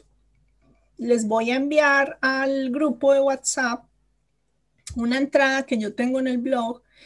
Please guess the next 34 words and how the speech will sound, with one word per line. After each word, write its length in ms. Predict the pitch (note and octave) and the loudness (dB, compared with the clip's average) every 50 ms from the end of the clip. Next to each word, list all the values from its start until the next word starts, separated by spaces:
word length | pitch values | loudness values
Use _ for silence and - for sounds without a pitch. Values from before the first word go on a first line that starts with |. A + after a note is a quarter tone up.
| - - - - _ _ _ | -20 -20 -20 -20 _ _ _
en 120 | - C4+ B3+ | -2 0 2
el 120 | B3+ B3+ B3+ | 2 2 2
que 120 | C#4 B3+ | 0 0
les 220 | B3 A#3+ A#3+ A#3+ | 0 0 -2 -2
explico 600 | B3 A3+ - - - - - A#3+ A#3+ A3+ - - A#3+ | -2 -2 -2 -4 -4 -6 -6 -6 -6 -6 -6 -6 -4
esa 180 | B3+ - C#4 | -2 -2 -2
act-, 160 | C4+ - - _ - | -4 -6 -10 _ -8
esa 260 | C4+ A#3+ A3 - A#3 | -6 -4 -2 -2 -4
actividad, 640 | A3+ - - - B3+ A#3+ A3+ A3 G#3+ G#3 G3+ G#3 G#3 | -4 -4 -6 -6 -6 -6 -6 -2 -2 -2 -2 -2 -4
cómo 260 | - - G#3+ G#3+ G#3+ | -4 -4 -4 -4 -4
la 180 | G#3+ A3 - - | -4 -6 -6 -6
pueden 280 | - G#3+ G3+ G3 G#3 G#3+ | -8 -8 -8 -6 -6 -6
hacer, 460 | A#3+ - - D4+ C#4+ C4 A#3+ B3+ - - | -6 -4 -2 -2 -2 -2 -4 -6 -2 2
y 120 | E4+ D#4+ | 4 6
hay 180 | C#4 C4 C4 C4+ | 6 6 6 4
otros 280 | B3+ C4 D4 C#4 - | 4 2 -2 0 0
ejercicios 600 | D4 C4+ A3+ G#3 G3+ - - A3 G#3+ A#3 A3+ B3 | 0 0 0 -2 -2 -2 -2 -2 -4 -4 -6 -4
para 280 | - - A#3 A3+ G3+ - | -2 -2 -2 0 -2 -2
practicar 480 | G#3 G#3 - - - G#3 - - G3+ | -6 -8 -8 -10 -12 -14 -10 -8 -6
la 120 | G3 F#3 - | -6 -6 -4
gratitud. 600 | G#3 - - - - A2 G#2 - - G#2 A2 - - _ _ _ _ _ _ _ _ _ _ _ _ _ _ _ _ _ _ _ _ _ | -4 -4 -4 -4 -6 -10 -14 -14 -14 -14 -14 -14 -16 _ _ _ _ _ _ _ _ _ _ _ _ _ _ _ _ _ _ _ _ _
Porque 280 | - A#3+ A#3+ - C#4 | -2 -2 0 2 2
la 140 | A#3+ A#3+ A#3+ | 4 4 4
gratitud, 840 | A#3+ B3 C4 C4 B3+ - D4+ D4 - - D#4 D4 C#4+ C#4 C4+ C4+ - _ _ _ _ _ _ _ _ _ _ _ _ _ _ _ _ _ _ _ _ _ - _ - - _ | 4 2 2 2 2 0 0 0 2 2 2 4 4 2 0 -2 -8 _ _ _ _ _ _ _ _ _ _ _ _ _ _ _ _ _ _ _ _ _ -20 _ -20 -8 _
además 480 | - A3+ A#3 A#3 A#3 A3+ A3+ A3+ A3 A3 | 0 0 0 0 0 2 2 0 2 2
de 120 | B3 B3+ | 2 2
ser 280 | - - C#4+ C4+ C4+ C#4 | 4 4 4 4 4 4
un 160 | C#4 C4+ C4 | 2 0 0
gran 320 | B3+ C4 C4+ C4 C4 B3+ | 0 0 0 0 2 2
valor, 520 | C4 C#4 C#4 C#4+ C#4 A#3+ A#3 B3 - - _ _ _ _ _ _ _ _ _ _ _ _ _ _ _ _ _ _ _ | 2 2 2 2 2 0 0 -4 -6 -10 _ _ _ _ _ _ _ _ _ _ _ _ _ _ _ _ _ _ _
es 260 | - A#3+ A3 - - | -4 0 2 2 2
un 200 | B3+ B3+ B3 A#3+ | 2 2 0 -2
gran 360 | A3+ B3 A#3+ A#3 A#3 A#3+ A#3+ - | 0 0 0 0 0 -4 -2 0
hábito 600 | B3 A#3+ A3+ G3+ F#3+ - - _ - - - - | 2 2 2 0 -2 -8 -10 _ -16 -16 -16 -18